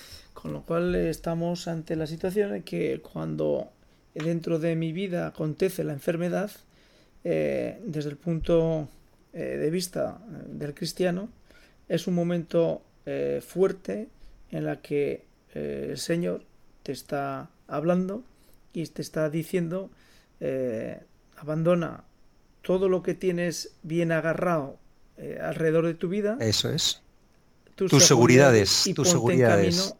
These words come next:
Speaker 1: hacia mí". Con lo cual,
Speaker 2: Efectivamente.
Speaker 1: eh, es, lo que estás dejándonos claro es que la enfermedad, lejos de ser una, eh, maldición, un perjuicio, es un don,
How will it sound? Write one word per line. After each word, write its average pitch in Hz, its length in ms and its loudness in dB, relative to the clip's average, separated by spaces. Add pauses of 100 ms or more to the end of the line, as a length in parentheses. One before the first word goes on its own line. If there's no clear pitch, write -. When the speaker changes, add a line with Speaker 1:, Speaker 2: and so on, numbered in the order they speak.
Speaker 1:
hacia 156 300 -4
mí". 120 220 -12 (2000)
Con 160 180 2
lo 156 120 0
cual, 170 140 4
Speaker 2:
Efectivamente. 98 340 2
Speaker 1:
eh, 78 460 -4 (240)
es, - 180 -10
lo 165 100 -2
que 160 80 -6
estás 165 240 -2
dejándonos 175 580 -2
claro 202 380 -2
es - 140 -8
que 170 140 -2
la 165 140 0
enfermedad, 160 680 -2 (760)
lejos 175 440 0
de 170 100 0
ser 180 380 -2 (560)
una, 160 420 -2 (280)
eh, 135 440 -6
maldición, 165 680 -2 (200)
un 147 500 -8
perjuicio, 196 640 -4 (540)
es 180 320 -2 (560)
un 170 280 2
don, 196 340 2